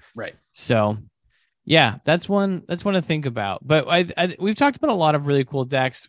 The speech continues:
Speaker 2: kind of all over the board, from too linear to not linear enough to love the art, don't love the play style, to, you know, it's, it's just not fun for people. Like, I,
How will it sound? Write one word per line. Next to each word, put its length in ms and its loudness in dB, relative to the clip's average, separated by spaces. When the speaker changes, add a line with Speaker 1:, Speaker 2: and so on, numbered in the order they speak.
Speaker 2:
kind 160 -2
of 60 0
all 140 4
over 140 2
the 100 -6
board, 460 0
from 460 -4
too 840 6
linear 680 -2
to 640 -4
not 400 -4
linear 380 0
enough 560 0
to 420 -2
love 340 2
the 200 -2
art, 400 -2
don't 280 -4
love 360 0
the 120 -4
play 260 0
style, 640 0
to, 380 -6
you 80 -6
know, 160 -2
it's, 240 -4
it's 140 -2
just 180 -4
not 200 0
fun 280 0
for 220 -4
people. 340 -2
Like, 220 -2
I, 140 -16